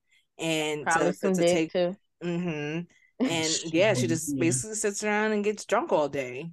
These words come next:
Speaker 1: and
Speaker 3: Mm-hmm.
Speaker 1: hoping that she will re-, like, her old vigor will return, I guess.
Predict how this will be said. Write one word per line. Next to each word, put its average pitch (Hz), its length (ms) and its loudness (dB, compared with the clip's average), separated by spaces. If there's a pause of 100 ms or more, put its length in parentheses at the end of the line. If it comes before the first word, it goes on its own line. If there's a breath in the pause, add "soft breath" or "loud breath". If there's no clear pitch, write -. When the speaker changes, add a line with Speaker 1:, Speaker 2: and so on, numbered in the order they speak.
(160)
Speaker 1:
and 170 240 0
Speaker 3:
Mm-hmm. 160 100 4
Speaker 1:
hoping 208 440 4
that 185 180 4
she - 140 -8
will 190 380 2
re-, 170 260 -4 (160)
like, 160 240 0
her 160 460 2
old 175 300 2
vigor 185 300 0
will 170 180 -6
return, 156 500 -6
I 135 140 -10
guess. - 460 -10